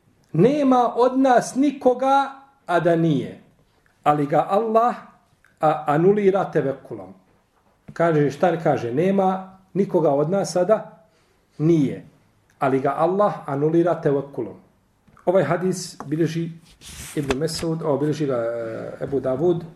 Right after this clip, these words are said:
i Tirmizi, i kaže Tirmizi da je vjerodostojan, samo što je zadnji dio ovoga hadisa su riječi Ibn Mesuda. "Nema nikoga od nas, a da nije", to su riječi poslanika. A ovo, "ali ga Allah anulira tevekulom", to su riječi čije?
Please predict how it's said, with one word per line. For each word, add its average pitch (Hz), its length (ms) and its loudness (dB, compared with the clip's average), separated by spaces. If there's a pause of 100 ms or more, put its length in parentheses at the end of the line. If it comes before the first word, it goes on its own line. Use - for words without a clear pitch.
(220)
i 139 80 -10
Tirmizi, 156 460 -2
i 143 60 -6
kaže 143 160 -2
Tirmizi 139 280 -6
da 131 60 -2
je 120 40 -2
vjerodostojan, 151 440 -2
samo 156 220 -6
što - 140 -8
je 123 80 -4
zadnji 143 320 -2
dio 151 240 0
ovoga 135 240 -4
hadisa 123 480 -8
su - 160 -12
riječi 143 260 -6
Ibn 135 120 -10
Mesuda. 104 460 -14 (260)
"Nema 185 380 2
nikoga 196 360 0
od 170 240 2
nas, 180 240 -2
a 165 60 2
da 156 120 2
nije", 123 340 -4
to 147 120 -6
su 151 100 -6
riječi 147 160 -4
poslanika. 117 440 -8 (100)
A 131 100 2
ovo, 208 340 0
"ali 139 200 0
ga 143 220 -2
Allah 214 500 0 (640)
anulira 165 680 2
tevekulom", 190 600 0
to 180 120 -4
su 170 120 -10
riječi 170 320 -4
čije? 123 320 -10